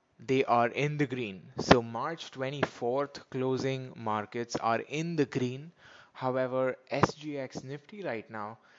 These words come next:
is at seven seven three nine, down one hundred and forty-four points. So that's something to consider. Even Jakarta Composite is down one point three percent. So looks like it's possibly going to be a relatively restrained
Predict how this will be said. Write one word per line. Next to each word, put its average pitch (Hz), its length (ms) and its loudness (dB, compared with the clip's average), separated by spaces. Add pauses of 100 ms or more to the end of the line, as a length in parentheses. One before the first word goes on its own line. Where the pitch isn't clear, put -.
(140)
is 120 140 -8
at 113 180 -2
seven 151 340 -2
seven 180 320 -8
three 147 220 -10
nine, 127 320 -8
down 120 260 -4
one 120 200 -4
hundred 156 320 -10
and 170 120 -10
forty-four 120 680 -8 (100)
points. 117 560 -6
So 131 80 -10
that's 143 240 -4
something 135 380 -12
to 123 80 -8
consider. 107 480 -6 (640)
Even 160 300 0
Jakarta 139 640 -4
Composite 156 500 -14
is 117 160 -12
down 113 380 -10 (200)
one 127 260 -8
point 123 260 -8
three 120 140 -8
percent. 120 440 -12
So - 240 -6
looks 208 260 0
like 185 160 2
it's 175 140 -4
possibly 156 460 0
going 143 260 2
to 139 60 -4
be 131 300 -2 (280)
a 165 140 6
relatively 160 800 -2 (260)
restrained 160 800 -4